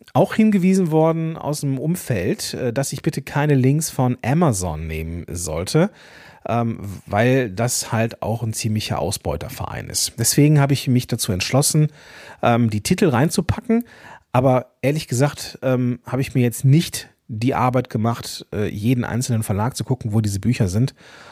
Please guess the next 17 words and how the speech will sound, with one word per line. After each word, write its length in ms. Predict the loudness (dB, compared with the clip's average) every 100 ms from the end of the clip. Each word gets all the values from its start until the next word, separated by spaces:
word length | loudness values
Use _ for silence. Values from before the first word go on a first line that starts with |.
| -18
und 200 | -6 -2
da 80 | 0
den 100 | 0
Link 400 | 2 0 -2 -14 -14
reinzupacken. 760 | -8 -2 0 0 -2 -2 0 -2 -4 -20 -20 -20 -8
Ähm, 280 | 2 2 2
ich 160 | -2 -2
habe 80 | 0
das 120 | 0
jetzt 160 | 0
einfach 360 | 0 -2 -2 4
nur 240 | 6 8
so, 540 | 6 6 8 8 6 0 _ -20 -20 -20 -6
ähm, 420 | -2 0 -2 -4 -6
da 100 | -4
reingeschrieben. 840 | -2 -2 -2 -2 2 4 2 0 _
Ähm, 440 | -4 0 2 0